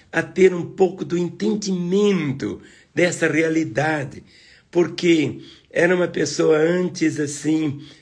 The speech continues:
tão terrível. Mas o, o menino, o Gus-, o, o Guilherme, era um moço, assim, muito bonito.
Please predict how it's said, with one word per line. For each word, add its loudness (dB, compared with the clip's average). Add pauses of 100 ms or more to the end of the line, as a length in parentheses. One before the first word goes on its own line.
(140)
tão 4
terrível. 2 (420)
Mas 0 (260)
o, 2
o 0
menino, 0 (180)
o 2
Gus-, -6
o, -2 (1400)
o -6
Guilherme, -2 (300)
era 2
um 2
moço, 0
assim, -4
muito -4
bonito. -4